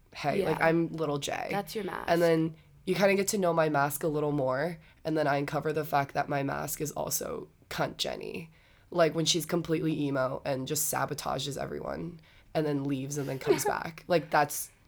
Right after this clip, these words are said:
Speaker 1: Jenny.
Speaker 2: Yeah.
Speaker 1: Like, Jenny Rising. And then my moon.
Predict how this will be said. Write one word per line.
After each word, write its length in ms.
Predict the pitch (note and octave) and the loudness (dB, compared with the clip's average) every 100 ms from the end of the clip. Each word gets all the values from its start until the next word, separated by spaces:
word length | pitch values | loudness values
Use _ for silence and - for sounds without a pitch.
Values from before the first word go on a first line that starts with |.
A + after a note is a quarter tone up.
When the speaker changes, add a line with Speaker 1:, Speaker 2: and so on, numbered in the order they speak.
| - C#3 | -14 -4
Speaker 1:
Jenny. 180 | F3+ E3 | -2 0
Speaker 2:
Yeah. 240 | E3 D#3 | -2 -2
Speaker 1:
Like, 240 | E3 D3+ D3+ | 0 0 0
Jenny 300 | D#3+ D#3 D#3 | 2 2 2
Rising. 540 | C3 C#3+ D#3 E3+ F#3 - - _ _ _ _ _ _ | 2 0 0 0 -2 -10 -20 _ _ _ _ _ _
And 120 | E3 E3 | 0 4
then 120 | D#3+ | 4
my 180 | D#3 D#3 | 4 2
moon. 720 | D3+ D3 C3 B2+ C#3 F3 F#3 | 4 2 2 0 -2 -2 -6